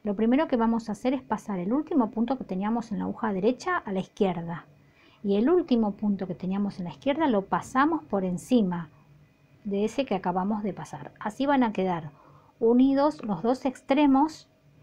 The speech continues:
de nuestro tejido y vamos a poder empezar a tejer en circular. Es el momento de volver a acomodar tus puntos todos hacia adentro, que queden todos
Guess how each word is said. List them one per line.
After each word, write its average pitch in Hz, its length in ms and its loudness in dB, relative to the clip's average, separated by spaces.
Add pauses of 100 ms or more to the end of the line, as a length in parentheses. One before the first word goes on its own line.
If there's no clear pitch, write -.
(560)
de 196 120 0
nuestro 190 320 -4
tejido 170 540 -12 (180)
y 208 80 -4
vamos 208 360 0
a 233 100 -4
poder 226 180 2
empezar 240 320 0
a 233 80 0
tejer 240 400 -2 (880)
en 226 160 -2
circular. 160 500 -8 (1600)
Es 208 200 -4
el 185 80 -2
momento 196 400 -2
de 196 80 0
volver 175 240 -4
a 185 60 0
acomodar 180 440 -6
tus 180 140 -8
puntos 262 400 0
todos 185 400 -8
hacia 190 220 -12
adentro, 277 360 2
que 190 120 -14
queden 190 280 -4
todos 185 480 -6